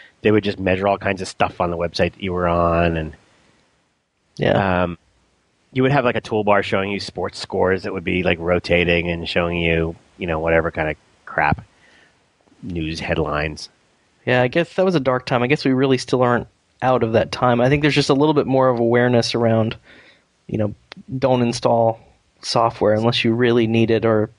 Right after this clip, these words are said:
Speaker 2: you know,
Speaker 1: Yeah.
Speaker 2: uh, just doubt
Speaker 1: Right, but you
Speaker 2: the
Speaker 1: s-, w-,
Speaker 2: software.
Speaker 1: you still go to your uncle's house and you're like, he's got that Windows ninety-five system there, and he opens his browser and he's got, like, forty-three toolbars.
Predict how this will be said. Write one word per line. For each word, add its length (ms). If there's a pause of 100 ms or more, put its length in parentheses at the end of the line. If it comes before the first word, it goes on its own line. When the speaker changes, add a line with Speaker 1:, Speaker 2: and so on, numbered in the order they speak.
(320)
Speaker 2:
you 100
know, 240
Speaker 1:
Yeah. 220 (240)
Speaker 2:
uh, 100 (880)
just 280
doubt 140
Speaker 1:
Right, 120
but 140
you 60
Speaker 2:
the 40
Speaker 1:
s-, 80
w-, 220
Speaker 2:
software. 220 (440)
Speaker 1:
you 80
still 220
go 160
to 60
your 100
uncle's 280
house 300
and 80
you're 120
like, 140
he's 160
got 200
that 160
Windows 300
ninety-five 420
system 340
there, 200
and 100
he 100
opens 300
his 120
browser 500
and 160
he's 100
got, 180
like, 120
forty-three 540
toolbars. 640